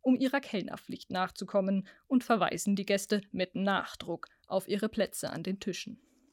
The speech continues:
Die Androhung einer Vorspeise aus Drachenfeuer wirkt bei den meisten. Und so finden sich bald alle auf ihren jeweiligen Stühlen, Wassertanks,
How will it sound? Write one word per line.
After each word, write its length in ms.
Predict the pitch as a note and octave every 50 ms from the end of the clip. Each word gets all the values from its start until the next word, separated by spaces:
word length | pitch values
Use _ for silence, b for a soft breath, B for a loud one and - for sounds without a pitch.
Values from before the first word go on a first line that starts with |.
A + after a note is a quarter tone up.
| _ _ _ _ _
Die 340 | - F3+ E3 G#3 A3 - -
Androhung 600 | G#3 A3 A3+ A3 - - G#3+ G#3+ G#3 G#3 G3+ -
einer 220 | - G3+ G3+ G3+
Vorspeise 680 | G3 - A3 G#3 F#3 - - - G3+ F3+ E3+ E3+ - E3
aus 180 | D#3 F#3+ - -
Drachenfeuer 800 | G3 G#3 G#3+ G#3+ - A3 G#3 - - G#3+ G#3+ G#3 G#3 G3+ G#3 B B B B B B B _ -
wirkt 380 | B3+ A#3 A#3+ F#3+ - - - -
bei 100 | - -
den 200 | - - - -
meisten. 560 | - - - - - - - - A3+ G3 - _ _ _ _ - - _ _ _ _ _
Und 160 | - A3+ A3 G#3+
so 160 | - A3+ A3+
finden 340 | - - B3+ A#3+ A3+ - G3
sich 260 | - F#3+ - - -
bald 340 | G3+ F#3+ F#3+ F#3+ G#3+ - - _
alle 320 | - D4 D4 C#4+ C#4+ C#4+ - _ -
auf 140 | - - - -
ihren 240 | F#3 F#3 - F3+
jeweiligen 640 | F3 - - - - - - - - - - G#3 G3+ F#3+
Stühlen, 580 | - - C4+ B3+ B3+ A#3+ A#3+ A#3 A#3 A#3 A#3 B B B B _ -
Wassertanks, 720 | E4 D#4 D#4 - C#4+ C#4 - C4 A#3+ A#3+ A#3+ B3 - -